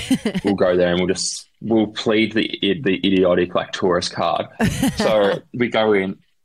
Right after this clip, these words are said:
Speaker 2: and I'm like, I go up to the counter and there's these two girls working, like, taking tickets. And I'm
Speaker 1: Yeah.
Speaker 2: like, I'm, like, trying to suss out. I'm like, "Oh, which one seems like I can, like, you know, chat up better here?" I'm, like, looking at it. I'm like,
Speaker 1: <laughs> I'm trying to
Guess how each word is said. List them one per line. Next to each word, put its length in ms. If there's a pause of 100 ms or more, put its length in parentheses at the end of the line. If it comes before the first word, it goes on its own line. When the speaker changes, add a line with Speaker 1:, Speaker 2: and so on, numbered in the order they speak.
Speaker 2:
and 180
I'm 180
like, 320
I 80
go 140
up 80
to 60
the 80
counter 340
and 80
there's 120
these 140
two 200
girls 260
working, 300
like, 140
taking 280
tickets. 640
And 160
I'm 140
Speaker 1:
Yeah. 60
Speaker 2:
like, 340 (800)
I'm, 80
like, 140
trying 200
to 60
suss 280
out. 160
I'm 80
like, 220
"Oh, 180
which 220
one 160
seems 320
like 160
I 100
can, 160
like, 280
you 60
know, 120 (320)
chat 260
up 240
better 240
here?" 200
I'm, 120
like, 160
looking 240
at 100
it. 40
I'm 220
like, 240
Speaker 1:
<laughs> 80
I'm 100
trying 340
to 80